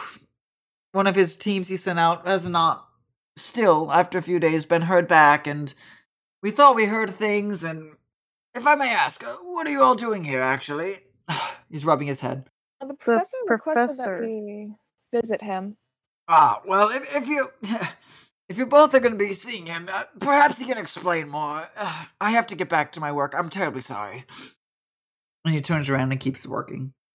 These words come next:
Speaker 2: That didn't give us
Speaker 3: Okay,
Speaker 2: much
Speaker 3: so I
Speaker 2: explanation
Speaker 3: suppose
Speaker 2: for
Speaker 3: we
Speaker 2: much.
Speaker 3: go back to the professor then.
Speaker 1: <laughs> So I
Speaker 2: Sounds good.
Speaker 3: Uh,
Speaker 1: Yeah, so,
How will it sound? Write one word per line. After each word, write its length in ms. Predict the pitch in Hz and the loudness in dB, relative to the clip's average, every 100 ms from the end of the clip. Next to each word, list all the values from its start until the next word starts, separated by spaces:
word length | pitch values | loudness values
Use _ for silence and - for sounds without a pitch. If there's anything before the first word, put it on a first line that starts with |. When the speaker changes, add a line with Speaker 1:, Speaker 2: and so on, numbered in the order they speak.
| _ _ _ - - | _ _ _ -20 -10
Speaker 2:
That 60 | 190 | -6
didn't 220 | - 202 | -6 -8
give 160 | 220 | -8
us 0 | |
Speaker 3:
Okay, 500 | 220 226 190 165 151 - - - _ | -2 0 0 -4 -8 -10 -18 -20 _
Speaker 2:
much 160 | 254 226 | -8 -4
Speaker 3:
so 200 | 170 165 | -2 0
I 100 | 170 | 2
Speaker 2:
explanation 280 | 170 254 269 | 2 0 -4
Speaker 3:
suppose 240 | 247 196 202 | 0 0 -2
Speaker 2:
for 140 | 277 | -4
Speaker 3:
we 60 | 202 202 | -4 -4
Speaker 2:
much. 140 | 202 - _ _ _ _ _ _ - | -6 -12 _ _ _ _ _ _ 2
Speaker 3:
go 180 | 220 | 4
back 360 | 208 196 220 - - | 4 2 2 -4 -2
to 180 | 247 240 | 2 4
the 100 | 240 | 2
professor 720 | 240 262 - 381 - 339 262 | 0 -2 2 0 0 0 0
then. 920 | 208 196 175 170 - 220 170 160 170 - | 0 0 0 -2 -6 -8 -8 -8 -12 -8
Speaker 1:
<laughs> 0 | 160 143 - - _ _ _ _ _ _ _ _ - | -6 -6 -10 -16 _ _ _ _ _ _ _ _ -2
So 60 | 196 | 2
I 120 | 196 | 2
Speaker 2:
Sounds 100 | 214 | 2
good. 100 | 349 | 0
Speaker 3:
Uh, 160 | 370 - - _ - | -2 -4 -20 _ 0
Speaker 1:
Yeah, 380 | 190 175 156 - | 4 4 2 -2
so, 480 | - 185 165 - | -2 0 0 -4